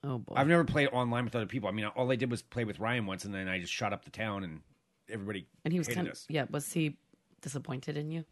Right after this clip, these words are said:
Speaker 2: No, it's just like, oh, okay, well, uh, guess you did that then. <laughs>
Speaker 1: Wow.
Speaker 2: There was a guy that got in my way, so I shot him. Um,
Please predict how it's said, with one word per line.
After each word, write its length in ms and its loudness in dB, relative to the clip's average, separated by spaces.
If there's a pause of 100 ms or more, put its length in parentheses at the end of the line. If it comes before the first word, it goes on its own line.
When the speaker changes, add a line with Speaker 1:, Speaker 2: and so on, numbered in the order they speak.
(120)
Speaker 2:
No, 280 6
it's 180 -2
just 180 0
like, 160 4
oh, 280 10
okay, 260 2
well, 240 2
uh, 80 0 (1040)
guess 140 -12
you 80 -8
did 140 -2
that 200 2
then. 180 -2 (160)
<laughs> 80 -2 (2500)
Speaker 1:
Wow. 400 -2 (460)
Speaker 2:
There 100 -4
was 100 -2
a 40 -2
guy 140 8
that 60 4
got 160 4
in 40 -4
my 80 4
way, 160 2
so 120 -4
I 40 -2
shot 240 -6
him. 60 -14 (600)
Um, 320 2